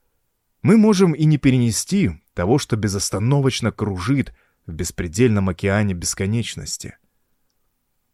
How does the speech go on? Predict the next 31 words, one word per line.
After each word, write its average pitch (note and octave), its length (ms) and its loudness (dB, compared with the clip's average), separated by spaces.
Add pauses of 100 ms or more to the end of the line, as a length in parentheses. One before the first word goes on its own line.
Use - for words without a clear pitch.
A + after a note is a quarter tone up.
(480)
Мы C3 180 6
невежественны C3+ 760 4
по G2+ 160 0
отношению A#2 540 2
к - 100 -10
миру B2 340 2
и F#2 40 0
самим G#2+ 340 0
себе, A#2+ 560 0 (360)
и, F#2 40 -6
быть G2+ 160 0
может, E3 340 4
эта D3+ 200 2
невежественность G#2+ 960 0
и F#2+ 40 -4
недальновидность G2+ 1000 -2 (280)
идет A#2+ 280 -2
нам D#3+ 200 0
во C#3 100 0
благо. C3+ 540 -6 (1000)
Наверное, A#2 720 4
если G2 340 0
бы B2 140 4
мы A#2 140 2
знали G#2+ 420 0
и F2+ 120 0
понимали G2+ 640 2
суть B2+ 280 -2
всего G#2 320 -4
на G2 140 0
свете, G#2+ 560 0